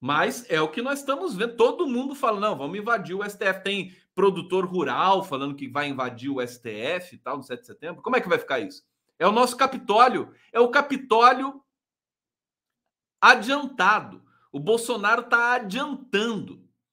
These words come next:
o sete de setembro pro Bolsonaro, tanto que aí você fica explícito que a facada foi uma fraude, porque eles gostam dessas datas.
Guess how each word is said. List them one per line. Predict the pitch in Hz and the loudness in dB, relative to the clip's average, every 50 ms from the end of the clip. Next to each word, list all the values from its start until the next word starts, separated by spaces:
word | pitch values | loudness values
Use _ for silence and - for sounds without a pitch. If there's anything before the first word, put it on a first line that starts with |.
| _ _ _ _ _ _ _ _ _ _ _ _ - | _ _ _ _ _ _ _ _ _ _ _ _ -16
o | 127 | -14
sete | 123 123 - 208 226 254 247 247 240 | -12 -8 -4 -4 -2 -2 -4 -6 -10
de | 180 - | -12 -12
setembro | - - 175 - - 180 185 190 180 | -10 -8 -8 -8 -6 -6 -6 -6 -6
pro | 180 160 | -8 -10
Bolsonaro, | 143 147 143 139 143 143 180 220 202 - - | -8 -8 -8 -8 -6 -4 -2 -2 -2 -2 -4
tanto | - 330 381 370 - | -4 -4 -4 -4 -6
que | - 403 392 - | -8 -8 -6 -4
aí | 294 330 339 392 427 | -4 -4 -4 -4 -8
você | 427 415 415 403 392 | -10 -10 -8 -8 -10
fica | - - 370 - - 339 | -10 -10 -16 -14 -14 -14
explícito | - - - 285 - 214 226 277 311 311 - - - 156 - - 104 - _ _ _ _ _ _ _ - | -12 -12 -14 -12 -8 -8 -6 -6 -6 -8 -8 -12 -14 -16 -16 -18 -20 -20 _ _ _ _ _ _ _ -2
que | 254 | 0
a | 277 277 | 0 0
facada | 277 - 269 220 - - - 190 190 214 240 240 262 247 | 2 0 0 0 0 -2 -2 0 2 2 2 2 0 -2
foi | 254 277 269 | -2 -4 -8
uma | 277 277 294 285 277 | -6 -2 -2 -2 -2
fraude, | 277 - 175 185 208 220 214 151 120 117 117 | -2 -2 0 2 2 2 0 0 -6 -10 -14
porque | 117 175 185 185 - | -12 -12 -10 -8 -6
eles | 240 262 294 269 208 | -6 -6 -6 -8 -6
gostam | 165 151 190 220 247 254 254 254 269 262 | -2 0 2 2 2 0 -2 -6 -8 -6
dessas | 254 254 254 - 285 262 214 | -4 -4 -4 -6 -8 -10 -6
datas. | 160 160 165 202 233 226 - - - - - - | -2 0 2 2 2 0 -2 -8 -16 -18 -20 -20